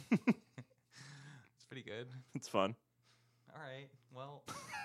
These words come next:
Speaker 2: Connery, thank you so much for joining us today.
Speaker 1: Thank you so much for joining us today, Tyler. Do you have anything to plug?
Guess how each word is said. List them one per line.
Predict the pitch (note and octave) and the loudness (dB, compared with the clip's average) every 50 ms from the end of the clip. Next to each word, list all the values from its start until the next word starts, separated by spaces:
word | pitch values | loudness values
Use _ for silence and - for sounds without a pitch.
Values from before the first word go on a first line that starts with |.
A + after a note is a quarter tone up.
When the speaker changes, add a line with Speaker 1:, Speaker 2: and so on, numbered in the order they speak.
| G#5 G#5 G#5+ A5 - - - - - - - - - - - - - - - - - - - _ _ | -8 -10 -12 -14 -16 -20 -20 -20 -20 -20 -20 -20 -20 -20 -20 -20 -20 -20 -20 -20 -20 -20 -20 _ _
Speaker 2:
Connery, | - - - E3 F3 C#3+ - | -8 0 2 2 6 6 6
thank | A#2+ - C#3 D3 D3 | 6 6 4 2 4
you | D#3+ | 2
so | D3 - D#3 | 2 2 4
much | C#3+ C#3 C#3 - | 4 4 2 2
for | - | 0
joining | B2+ A#2+ B2 A#2+ B2+ B2+ A#2 | 2 4 4 6 6 6 6
us | A2 A2+ - | 4 2 2
today. | - G#2+ G2+ G#2+ G#2+ A2 A2+ A#2 - - - - - | 0 0 0 2 4 4 2 0 -2 -6 -10 2 6
Speaker 1:
Thank | - F#3+ G3+ | 8 8 8
you | A3 | 8
so | A3 - | 8 10
much | G#3+ F#3 - | 8 8 8
for | D3 | 8
joining | C3 B2+ A#2 B2 A#2+ | 10 10 12 12 10
us | A2 - | 10 8
today, | - G#2 F#2+ F#2+ | 8 10 10 10
Tyler. | F#2 - G#2+ F#2 F#2 F#2+ G2+ G#2 | 10 12 12 12 12 12 12 10
Do | G#2+ A#2 | 12 12
you | C3 | 12
have | C#3+ D3 | 12 12
anything | F3 F3 E3 F3 D#3+ | 12 10 10 10 10
to | C#3+ | 10
plug? | A#2+ - A#2+ G#2+ G#2+ A2+ C3+ | 10 12 12 12 12 12 12